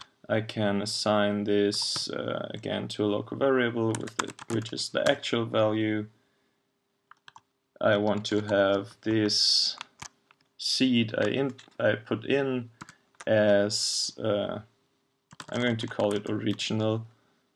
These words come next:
It's also my expected state, but in this case it's original, so I kind of like, um,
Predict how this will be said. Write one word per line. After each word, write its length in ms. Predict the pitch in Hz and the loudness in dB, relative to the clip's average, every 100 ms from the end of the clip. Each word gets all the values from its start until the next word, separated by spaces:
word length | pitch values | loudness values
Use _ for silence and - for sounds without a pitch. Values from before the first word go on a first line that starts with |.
| _ _ _ - _ _ _ _ _ - | _ _ _ -20 _ _ _ _ _ -4
It's 200 | 110 - | -2 2
also 280 | 117 113 | 2 4
my 140 | 113 101 | 0 0
expected 580 | 110 - 104 - 113 - | -4 -2 -2 -2 -8 -4
state, 340 | - 113 113 | 2 2 2
but 120 | 107 | 0
in 160 | 104 101 | 0 0
this 180 | 104 - | -2 0
case 260 | 104 104 | 0 0
it's 180 | - - | -2 -2
original, 600 | 104 104 110 107 107 110 | -2 -2 -4 -2 -2 -2
so 360 | 110 104 104 - | -2 -2 -2 0
I 200 | 104 101 | 0 -2
kind 260 | - 104 | -2 -4
of 140 | 104 107 | -2 0
like, 420 | 104 101 101 - _ _ _ _ _ - | 2 4 0 -8 _ _ _ _ _ -2
um, 500 | 110 104 101 98 98 | 0 2 2 -2 -6